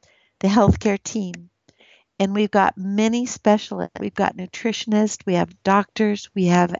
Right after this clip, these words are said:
acupuncturists, we have massage therapists, we have, um, nurses, we have pharmacy, um, pharmaceutical, um, um,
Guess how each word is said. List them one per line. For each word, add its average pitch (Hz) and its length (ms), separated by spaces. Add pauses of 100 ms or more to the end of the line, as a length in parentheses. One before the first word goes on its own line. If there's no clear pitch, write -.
acupuncturists, 208 960 (360)
we 208 60
have 196 140
massage 208 600
therapists, 208 760
we 202 160
have, 185 440 (480)
um, 185 240
nurses, 214 800 (380)
we 208 180
have 190 500 (540)
pharmacy, 208 760 (320)
um, 190 420
pharmaceutical, 202 1000 (100)
um, 190 440 (880)
um, 175 500